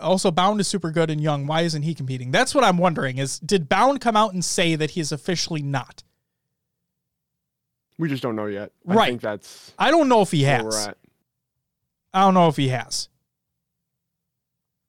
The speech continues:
Speaker 1: Who knows? But yeah, Cartel, that's fucking,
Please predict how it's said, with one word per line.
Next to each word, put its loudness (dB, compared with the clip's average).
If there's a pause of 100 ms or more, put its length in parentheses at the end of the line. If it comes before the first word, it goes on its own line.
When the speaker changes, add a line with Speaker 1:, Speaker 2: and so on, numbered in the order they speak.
(460)
Speaker 1:
Who 0
knows? -4 (1500)
But 0
yeah, 2
Cartel, 0
that's -2
fucking, -4